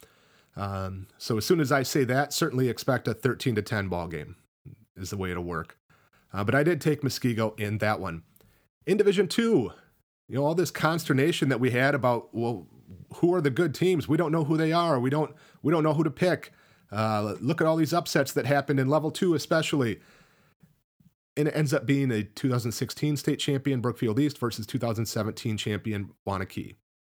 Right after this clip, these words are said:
Maybe we should have expected that all along. Uh, as I've talked about a, a number of times, it, it sure does feel like deja vu for Brookfield East,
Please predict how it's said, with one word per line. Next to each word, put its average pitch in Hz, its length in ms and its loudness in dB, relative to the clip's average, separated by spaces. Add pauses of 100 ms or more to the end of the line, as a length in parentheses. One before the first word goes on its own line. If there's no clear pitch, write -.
(880)
Maybe 160 160 4
we 139 100 4
should 131 160 0
have 117 120 0
expected 110 480 -2
that 101 140 0
all 92 200 -2
along. 85 360 -6 (360)
Uh, 98 200 -6
as 135 120 0
I've 151 140 2
talked 151 280 0
about 139 220 2
a, 113 200 -2
a 117 40 0
number 139 300 2
of 113 80 0
times, 139 460 0
it, 110 180 -4
it 101 160 -2
sure 151 260 2
does 139 280 0
feel 139 200 2
like 123 240 0
deja 127 400 2
vu 127 200 2
for 139 120 -2
Brookfield 131 460 0
East, 135 280 0